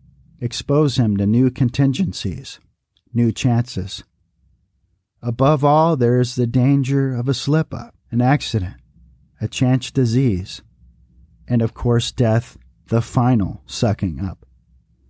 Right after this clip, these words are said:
the total submergence and negation. No wonder why individuals have a hard time living life to the fullest is because it's hard.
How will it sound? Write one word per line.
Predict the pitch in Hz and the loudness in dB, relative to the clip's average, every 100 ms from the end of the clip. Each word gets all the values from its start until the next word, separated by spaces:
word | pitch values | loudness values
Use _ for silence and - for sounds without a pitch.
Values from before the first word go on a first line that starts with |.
| _ - | _ -8
the | 98 | -6
total | - 117 127 123 | 0 2 2 0
submergence | - 120 113 107 92 87 92 - - _ _ _ _ _ - | 0 2 2 0 -2 -4 -4 -8 -14 _ _ _ _ _ -4
and | 107 98 | 0 2
negation. | 95 90 87 87 - 80 87 _ - | 2 0 -2 -2 -4 -10 -10 _ -2
No | 127 | 0
wonder | 143 147 160 156 | 2 2 2 2
why | 117 110 | 2 2
individuals | 110 107 107 113 - 107 | 0 0 0 -2 -2 -4
have | - 117 | -2 0
a | 104 | 0
hard | 90 107 101 | 0 0 0
time | - 110 107 98 | 0 2 2 2
living | 104 107 101 | 2 2 2
life | 98 101 - | 2 0 0
to | - | -4
the | 92 87 | -4 -4
fullest | - 120 113 98 - | -2 0 2 0 -2
is | 95 - | -6 -4
because | 107 - 110 107 | -4 0 0 2
it's | 123 - | 0 -2
hard. | - - 139 180 240 135 104 | -10 -10 -8 -4 -2 -2 -4